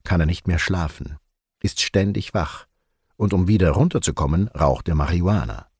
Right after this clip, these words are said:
Allerdings erst nach einer ganzen Woche, nach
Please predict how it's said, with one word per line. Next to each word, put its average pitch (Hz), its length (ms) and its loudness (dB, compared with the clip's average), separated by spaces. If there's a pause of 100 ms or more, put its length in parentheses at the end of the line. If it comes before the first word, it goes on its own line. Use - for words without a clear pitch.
(360)
Allerdings 104 500 2
erst 98 300 -2
nach 92 100 -2
einer 73 200 -2
ganzen 69 500 -4
Woche, - 260 -4 (200)
nach 76 280 -2